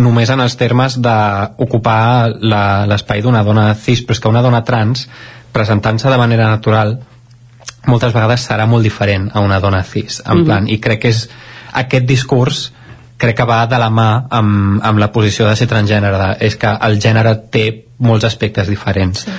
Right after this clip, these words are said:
Speaker 1: en plan, i també dintre de la comunitat queer, en plan, les, de, les lesbianes buig i coses així, és una mica transcendir el, les dones són així i els homes són aixans,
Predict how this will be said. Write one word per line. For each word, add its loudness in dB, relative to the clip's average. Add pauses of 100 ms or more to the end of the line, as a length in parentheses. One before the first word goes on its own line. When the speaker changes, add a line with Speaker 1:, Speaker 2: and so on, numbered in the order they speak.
(220)
Speaker 1:
en 0
plan, 0
i 0
també 0
dintre 0
de -2
la -2
comunitat 0 (460)
queer, 4
en -2
plan, 0
les, 0
de, 2 (240)
les 0
lesbianes 2
buig 2
i -4
coses 0
així, 2
és -2 (600)
una 2
mica 0
transcendir 2
el, 2 (380)
les 0
dones 2
són 0
així 0
i 2
els 0
homes 0
són 0
aixans, -2